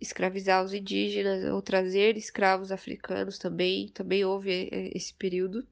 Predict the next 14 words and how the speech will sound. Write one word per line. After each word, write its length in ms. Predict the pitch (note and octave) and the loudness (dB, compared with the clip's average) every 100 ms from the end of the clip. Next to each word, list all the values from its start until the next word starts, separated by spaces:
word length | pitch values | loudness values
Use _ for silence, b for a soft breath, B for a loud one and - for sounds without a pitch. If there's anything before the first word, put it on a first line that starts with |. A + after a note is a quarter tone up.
| - | -4
na 160 | G3 | -2
Bolívia, 460 | F#3+ F3 F#3+ A3+ A3+ | 0 2 2 0 -2
muito 380 | G3 A3+ A#3+ B3+ | -2 -2 0 4
menor 340 | B3+ A3 F#3+ | 6 8 6
do 100 | G#3 | 6
que 140 | A3+ G3+ | 2 0
no 80 | |
Brasil, 400 | F#3+ F#3+ F#3+ F#3+ | 2 2 2 0
né? 220 | A3+ G#3 G3 | 2 4 2
O 40 | |
Brasil, 520 | F#3+ F#3+ F#3+ G3 G#3 - - | 2 2 4 2 2 -2 -4
infelizmente, 840 | A3 - B3+ B3 G3+ F#3 G#3+ - A#3 | 0 4 4 4 4 4 4 -2 -6
foi 520 | - G#3+ G#3+ G#3 G#3+ | 2 6 6 4 -2
bastante 920 | - G3 G#3+ - A#3+ A#3+ C4 B3 A3 | 2 2 4 4 4 4 2 2 0